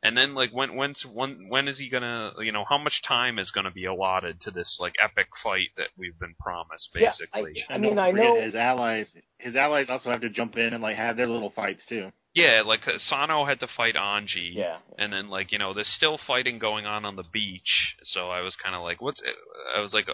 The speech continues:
Speaker 1: "I wonder how the time management is gonna break down here," but
Speaker 2: What, what about the, the sort of, uh, for me, like, I, I guess,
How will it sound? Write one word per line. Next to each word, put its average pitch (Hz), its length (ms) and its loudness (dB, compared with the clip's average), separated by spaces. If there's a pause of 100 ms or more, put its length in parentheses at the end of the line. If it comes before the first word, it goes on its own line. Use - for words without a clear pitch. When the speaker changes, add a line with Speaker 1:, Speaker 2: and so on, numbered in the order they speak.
(100)
Speaker 1:
"I 101 200 0
wonder 131 240 0
how 131 100 0
the 113 140 0
time 107 400 0
management 85 560 -4
is 82 160 -12
gonna 87 160 -6
break 87 360 -6
down 85 300 -4 (100)
here," 85 300 -2 (160)
but 85 220 -6 (2000)
Speaker 2:
What, 226 260 8
what 254 160 4
about 233 520 0
the, 147 480 -6 (120)
the 120 460 -6
sort 139 280 -2
of, 113 220 0 (180)
uh, 151 80 0 (400)
for 151 100 4
me, 143 360 2
like, 107 340 4
I, 117 220 0
I 123 80 4
guess, 131 220 0